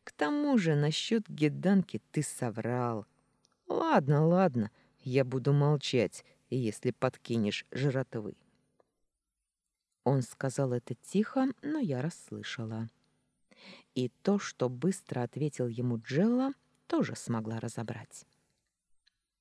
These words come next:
"Твое предложение оскорбительно для меня. Я передумал насчет просьбы королевы. Ты расстанешься с языком прямо сейчас,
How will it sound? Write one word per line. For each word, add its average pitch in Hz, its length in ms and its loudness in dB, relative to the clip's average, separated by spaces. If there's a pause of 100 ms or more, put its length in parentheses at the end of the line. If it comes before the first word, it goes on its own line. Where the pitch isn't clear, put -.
(120)
"Твое 120 340 8
предложение 123 880 2
оскорбительно 127 840 -2
для 113 160 -2
меня. 113 420 -2 (680)
Я 240 260 2
передумал 135 760 0 (180)
насчет 131 520 0
просьбы 120 420 -2
королевы. 120 760 0 (540)
Ты 127 140 4
расстанешься 123 800 2
с - 160 -12
языком 131 560 2
прямо 123 280 4
сейчас, - 800 0